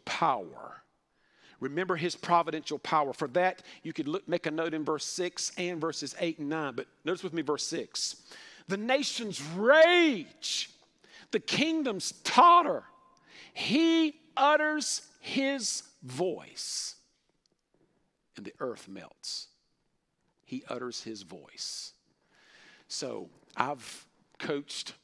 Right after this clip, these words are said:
basketball. Well, with, with my kids, I've coached basketball, soccer, uh, baseball, volleyball. I've done a little bit of it all. And I've played most of the same, and some of you have.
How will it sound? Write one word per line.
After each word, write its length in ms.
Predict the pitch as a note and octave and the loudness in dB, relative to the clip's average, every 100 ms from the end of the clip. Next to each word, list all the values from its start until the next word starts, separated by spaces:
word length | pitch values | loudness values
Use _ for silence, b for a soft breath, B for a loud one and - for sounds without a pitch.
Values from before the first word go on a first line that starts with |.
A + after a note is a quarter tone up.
| - | -6
basketball. 800 | C3+ B2 - C#3 C3 B2+ B2+ _ _ _ B B B B B | -4 -4 -14 -4 -2 -2 -6 _ _ _ B B B B B
Well, 300 | A#2+ A#2+ A#2 - B | -8 -6 -10 -12 B
with, 180 | - C#3+ | -10 -8
with 160 | C#3+ C3+ | -8 -8
my 140 | A2+ | -8
kids, 380 | - D#3+ E3 B2 | -6 -4 -4 -4
I've 180 | A#2 - | -8 -6
coached 260 | A#2+ A#2+ - | -10 -10 -8
basketball, 580 | F#2+ - - G#2 A2 A#2 | -8 -8 -10 -6 -6 -6
soccer, 720 | - A2 F#2+ - A2 A2 A2 B B B | -6 -6 -8 -8 -8 -8 -10 B B B
uh, 140 | G#2 G2+ | -16 -8
baseball, 680 | A#2 A#2 - - A#2 A2+ A2+ A2 | -8 -6 -8 -6 -4 -4 -8 -6
volleyball. 460 | A2+ A2 G#2 A2+ | -6 -6 -6 -8
I've 120 | G#2+ | -8
done 140 | A#2 C3 | -10 -8
a 40 | |
little 120 | B2+ B2+ | -6 -4
bit 200 | B2 A2+ | -6 -6
of 80 | |
it 80 | G#2+ | -4
all. 260 | A#2+ F2 - _ _ _ b b - | -6 -6 -14 _ _ _ b b -14
And 140 | G2+ | -10
I've 160 | A2 - | -12 -12
played 540 | - C#3+ D3+ B2+ A2+ | -6 -2 -2 -2 -6
most 360 | A#2 B2+ B2 B2+ | -6 -6 -6 -10
of 80 | |
the 60 | A2+ | -8
same, 420 | - D3 C3 G#2+ | -8 -8 -8 -10
and 200 | G#2 G#2 | -12 -12
some 240 | - B2 B2 | -12 -8 -8
of 80 | |
you 100 | C#3 | -8
have. 460 | - F#2+ C#2+ - - | -10 -10 -12 -20 -20